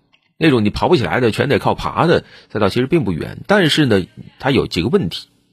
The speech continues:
就是它的整体的海拔比较高啊，都是两千上下。那么这对于平原的选手来说，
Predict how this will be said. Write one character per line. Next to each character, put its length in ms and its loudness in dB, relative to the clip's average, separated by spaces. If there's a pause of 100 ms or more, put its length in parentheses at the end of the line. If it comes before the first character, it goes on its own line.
就 140 -4
是 40 -4
它 120 0
的 120 2 (120)
整 340 2
体 160 -4
的 120 -4
海 220 -8
拔 360 -4 (420)
比 100 0
较 140 0
高 220 -8 (320)
啊， 240 -14 (180)
都 160 2
是 140 2
两 200 -4
千 300 0 (140)
上 200 -2
下。 220 -2 (480)
那 100 0
么 60 4
这 160 2
对 120 4
于 100 2
平 480 -4
原 200 -4
的 80 -2
选 280 -2
手 140 -6
来 140 -8
说， 240 -4